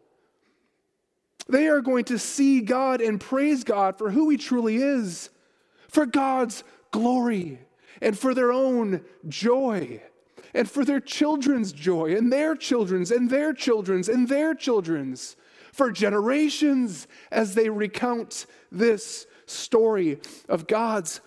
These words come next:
power. God waited. He waited in order to pull true worship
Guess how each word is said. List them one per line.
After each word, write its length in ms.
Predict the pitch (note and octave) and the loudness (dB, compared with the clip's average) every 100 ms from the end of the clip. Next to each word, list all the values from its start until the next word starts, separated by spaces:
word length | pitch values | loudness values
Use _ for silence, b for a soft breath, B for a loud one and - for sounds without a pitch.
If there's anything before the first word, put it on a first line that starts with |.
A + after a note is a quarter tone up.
| b - | b -6
power. 560 | A#3+ A#3+ F#3 C3 A#2 - _ _ _ _ _ _ _ _ _ _ _ _ _ _ _ _ _ _ _ _ _ _ _ _ _ _ _ _ _ _ _ _ B B B - | -4 -2 -2 -4 -10 -18 _ _ _ _ _ _ _ _ _ _ _ _ _ _ _ _ _ _ _ _ _ _ _ _ _ _ _ _ _ _ _ _ B B B -4
God 300 | F#3+ F#3+ F3+ | -2 0 0
waited. 480 | G#3+ G#3 C#3 A#2+ - _ _ _ _ _ _ _ _ _ _ _ _ _ _ _ _ _ _ | 0 0 -4 -6 -18 _ _ _ _ _ _ _ _ _ _ _ _ _ _ _ _ _ _
He 160 | - F#3+ | -4 -2
waited 800 | F#3+ A3 B3+ B3 F#3 B2 A#2+ - _ _ B B | 0 0 2 2 0 -4 -12 -20 _ _ B B
in 120 | G#3 | -4
order 340 | - B3 C4 C4 | 0 0 0 -2
to 160 | - | -4
pull 340 | G3 - A#3+ A3+ | -8 -2 0 0
true 720 | - - C4 C#4 C4 A#3+ - B - | -2 -6 0 2 2 0 -6 B -12
worship 760 | E3 F3+ A#3 - G#3 D3+ - | -2 0 0 -2 -2 -4 -6